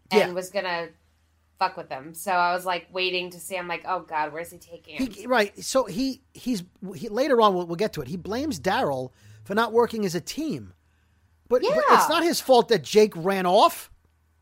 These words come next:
Speaker 1: That Jake sucks. <laughs>
Speaker 2: Right. He kicked the walker. He grabbed the walker. And as a team, he wanted Jake to stab the walker.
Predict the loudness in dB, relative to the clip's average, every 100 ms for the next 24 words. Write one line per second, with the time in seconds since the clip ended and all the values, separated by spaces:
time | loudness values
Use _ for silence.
0 | -6 -4 0 -2 -2 -8 -2 -2 -4 -8
1 | -10 0 0 2 0 6 8 6 2 -6
2 | -2 -2 0 4 6 4 2 -2 -2 0
3 | 4 4 4 2 2 0 -2 -4 _ -4
4 | 0 2 0 -2 -4 0 0 2 2 2
5 | 6 4 4 0 0 2 6 6 6 2
6 | -10